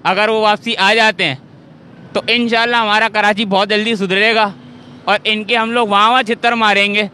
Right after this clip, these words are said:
जहाँ इन्होंने सोचा भी नहीं होगा। सही है, क्योंकि हमारे जो वो थे ना, बेशक हमारे घ-, यहाँ पे रात में बारह बजे के बाद हम घर से बाहर नहीं निकलते थे, इतनी दहशत थी, लेकिन हम लोग बहुत सुकून में रहते थे बारह बजे तक,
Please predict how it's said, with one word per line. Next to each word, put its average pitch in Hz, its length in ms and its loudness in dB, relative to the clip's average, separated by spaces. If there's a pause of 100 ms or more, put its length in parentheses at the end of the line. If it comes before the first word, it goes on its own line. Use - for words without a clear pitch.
(160)
जहाँ 202 140 0
इन्होंने 220 240 -2
सोचा 196 320 0
भी 220 120 -2
नहीं 220 120 0
होगा। 170 320 0 (580)
सही 208 220 2
है, 202 100 2
क्योंकि 214 480 -2
हमारे 220 720 0 (340)
जो 220 160 0
वो 220 240 2
थे 240 140 0
ना, 254 240 0 (120)
बेशक 214 340 0
हमारे 233 340 0
घ-, 220 200 -2
यहाँ 208 220 -2
पे 233 200 0 (460)
रात 196 200 -2
में 233 120 -8
बारह 196 240 0
बजे 233 140 0
के 233 80 -2
बाद 240 140 0
हम 233 140 -2
घर 196 160 -2
से 226 100 -2
बाहर 220 160 0
नहीं 247 140 -2
निकलते 240 320 0
थे, 254 80 2
इतनी 226 200 -4
दहशत 208 300 0
थी, 226 240 -6 (500)
लेकिन 220 200 0
हम 233 120 -2
लोग 233 120 -2
बहुत 233 360 2
सुकून 240 380 -2
में 247 120 0
रहते 220 220 2
थे 277 100 2
बारह 220 280 2
बजे 202 160 2
तक, 135 160 -6